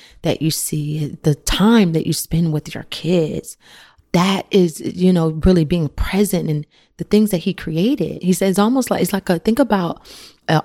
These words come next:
artist who makes a piece of art, a masterpiece, and you're just,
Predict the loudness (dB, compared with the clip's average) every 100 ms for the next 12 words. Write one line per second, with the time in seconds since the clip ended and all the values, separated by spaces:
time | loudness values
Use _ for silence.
0 | 0 0 2 -2 -2 0 2 2 0 -6
1 | -16 _ -10 -4 -2 -2 -4 -4 -6 -10
2 | _ _ -4 0 0 -2 -4 -6 -4 -4
3 | -6 -14 _ _ _ _ _ _ _ -2
4 | 0 0 2 0 0 -6